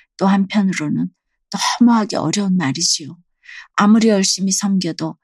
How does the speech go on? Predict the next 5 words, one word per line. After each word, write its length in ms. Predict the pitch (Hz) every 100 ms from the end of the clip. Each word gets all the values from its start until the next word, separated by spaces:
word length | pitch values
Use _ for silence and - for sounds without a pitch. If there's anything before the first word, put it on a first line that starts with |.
| - - _
정작 500 | - 202 190 190 170
내 160 | 170 160
죄를 380 | 175 156 165
회개하지 540 | 190 226 208 185 147 180
않으면 540 | 165 160 156 170 240